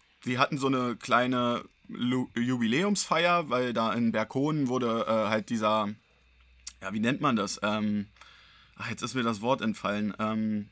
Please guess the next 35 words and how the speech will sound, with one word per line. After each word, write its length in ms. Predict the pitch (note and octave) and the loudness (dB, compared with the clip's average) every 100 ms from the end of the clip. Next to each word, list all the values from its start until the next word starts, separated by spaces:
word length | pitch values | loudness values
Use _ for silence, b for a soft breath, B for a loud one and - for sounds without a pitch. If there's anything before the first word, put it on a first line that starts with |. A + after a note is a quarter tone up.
| - | -8
dieser, 300 | B2+ B2 A#2+ | -2 2 2
dieses 420 | A#2 B2 A#2+ A#2+ - | 0 -4 -4 -4 -2
Camp 400 | C3 C#3 E3+ - | 0 2 2 0
von 180 | C#3 C#3+ | 0 2
den 120 | C#3 | 0
Stationierten, 1000 | - B2+ - B2+ B2+ C#3+ C#3 B2+ A2+ A2+ | -2 -2 -2 -2 0 0 -2 -2 -4 -4
äh, 40 | |
haben 400 | A2+ A2 A2 A#2+ | 0 0 0 0
da 100 | B2 | 2
irgendwie 260 | G#2+ C3+ C3 | 0 0 0
ein 40 | A#2+ | 2
neues 280 | A#2+ A2+ | 0 -2
Tor 220 | - C3+ D3+ | 0 0 2
bekommen 360 | D3+ C#3 C#3+ | 0 0 0
oder 200 | A#2+ A#2 | 0 0
sonst 280 | G#2+ C3 C#3+ | 0 0 0
irgendwas 380 | C#3 A#2+ B2 A#2 | -2 0 2 0
und 160 | A2+ A2 | -2 -2
das 160 | A2 | -2
wurde 200 | A2+ A2 | -2 0
halt 340 | G#2 G#2+ G2+ B B B B B B B B _ - | 0 0 -4 B B B B B B B B _ -8
vehement 560 | G#2 C#3+ C3 A#2+ A#2 | 2 4 4 4 0
groß 260 | - A2+ - | -2 -4 -4
gefeiert 640 | G#2+ A2 A#2 C3 B2+ A#2 | -4 0 0 0 -2 -4
und, 400 | A2 A2 A2 G2 | -4 0 0 0
ähm, 420 | G#2+ A2 G#2+ G#2 - | 0 0 0 -4 -6
ja, 260 | - D#3+ G2 - | -4 -2 -2 -4
ähm, 680 | - B2 B2 C3 B2+ B2 - - | -4 -2 0 -2 -2 -4 -8 -6
als 260 | - C3 | -4 -4
dieser 240 | - F#3+ G3 | -4 0 0
britische 680 | D#3 G3+ A3+ - F3+ E3+ D#3 | 0 -2 0 0 2 0 0
stationierte 760 | - D#3 D3 D3+ E3+ E3+ D#3 - | -2 -2 -4 -4 -4 -2 -4 -2
junge 340 | C#3 F3 A#3 D#3 | 0 2 2 2
Soldat, 640 | B2+ A#2+ A#2 C3 G3 - | 0 0 2 2 2 -2
äh, 360 | - D3 D3 | -2 0 -2